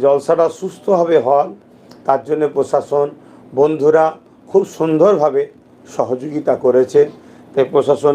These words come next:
বন্ধুদেরকে আমি ধন্যবাদ আরও একবার জানাই। আর যারা এই সমাজ বিরোধী মানুষ, যে মুসলিম সমাজের, এদের পিছনে একটা অশুভ অদৃশ্য একটা শক্তি আছে। আমি জানি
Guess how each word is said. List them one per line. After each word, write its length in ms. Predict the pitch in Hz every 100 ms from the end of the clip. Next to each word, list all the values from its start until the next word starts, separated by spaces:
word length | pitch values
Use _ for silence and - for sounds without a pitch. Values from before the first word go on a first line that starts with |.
| 139
বন্ধুদেরকে 500 | 139 135 143 135 127 131
আমি 140 | 123 123 123 - - - 113
ধন্যবাদ 400 | 120 127 123 123 117
আরও 120 | 113 127
একবার 220 | 107 113 101
জানাই। 280 | 113 117 110 - - - - - - - 113
আর 80 | 117 117
যারা 200 | 143 175 180
এই 80 | 185 180 156
সমাজ 280 | 165 175 151
বিরোধী 400 | 165 160 160 170 170 175 - - - - - 135 135
মানুষ, 280 | 147 156 156 143
যে 80 | 139 151
মুসলিম 340 | 147 - 190 180 151
সমাজের, 400 | 143 139 131 127 - - - - -
এদের 200 | 185 226 180
পিছনে 340 | 190 190 196 185 165
একটা 220 | - 160 151 160 196
অশুভ 280 | 202 196 175 180 - - - - -
অদৃশ্য 400 | 151 165 208 - 190
একটা 140 | - 160 -
শক্তি 300 | 135 - - 113
আছে। 200 | 95 - - - - - - - - - - - - 135
আমি 140 | 151 143
জানি 240 | 147 175